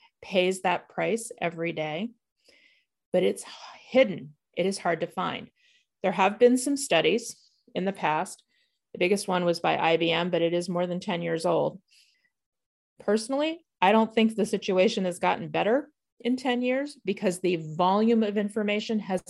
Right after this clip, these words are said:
exploded in that time. But at the time, the I B M study showed that the average knowledge worker is spending eight hours a week looking for or recreating information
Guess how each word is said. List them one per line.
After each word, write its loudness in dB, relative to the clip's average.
exploded 0
in -8
that -10
time. -8
But 4
at 4
the 0
time, -4
the 4
I 6
B 4
M 0
study 0
showed -2
that 0
the -4
average -2
knowledge -2
worker -4
is -8
spending -2
eight 0
hours 0
a -4
week -6
looking 0
for -2
or 2
recreating 0
information -6